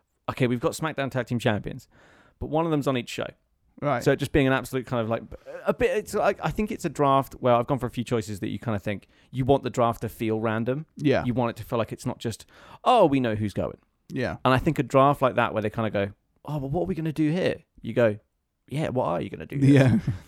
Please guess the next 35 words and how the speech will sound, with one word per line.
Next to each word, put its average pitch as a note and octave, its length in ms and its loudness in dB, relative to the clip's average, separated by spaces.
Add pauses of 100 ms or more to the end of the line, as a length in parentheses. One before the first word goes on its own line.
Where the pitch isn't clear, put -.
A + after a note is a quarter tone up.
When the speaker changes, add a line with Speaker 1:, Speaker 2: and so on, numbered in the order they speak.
(580)
Speaker 1:
So - 120 0
that's D3+ 120 4
kinda A#2+ 180 2
that. G2+ 200 2
I B2 60 6
don't D#3+ 180 4
really C#3+ 120 0
have B2 160 2
a A#2 60 0
justified G#2 400 -2
answer F2+ 200 -8
for F2 100 -8
it, - 120 -8
but F2+ 60 0
I - 60 4
Speaker 2:
No, - 20 2
Speaker 1:
just F#2+ 140 -2
kinda A2+ 100 0
Speaker 2:
fair A2 40 2
Speaker 1:
like A2 120 2
the G#2+ 60 2
Speaker 2:
enough. G2 40 -4
Speaker 1:
idea G#2+ 120 0
of G2+ 80 -2
it - 140 -6 (380)
feeling C3 400 2
like A2 180 0
it's - 200 -14
actually G#2+ 400 -4
a G2 80 -2
random A#2+ 260 4
Speaker 2:
Yeah, F#2 120 4
yeah. D2+ 60 -4
Speaker 1:
draft. E2 460 -4 (580)
Um, A#2 460 4